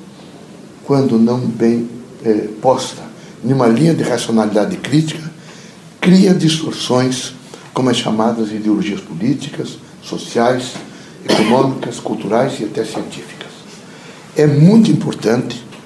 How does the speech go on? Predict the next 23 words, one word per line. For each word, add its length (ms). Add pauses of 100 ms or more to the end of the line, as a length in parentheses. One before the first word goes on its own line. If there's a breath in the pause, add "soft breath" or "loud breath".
(100)
que 100
cada 280
um 200
entenda 540 (600 loud breath)
que 100
para 140
se 160
chegar 420
à 80
casa 500
da 140
convicção 760 (1500 loud breath)
é 100
necessário 640
muita 420
reflexão, 680 (960 loud breath)
é 100
necessário 540
um 60
pensamento 560
crítico 640 (240 loud breath)
extremamente 1120
ponderado, 680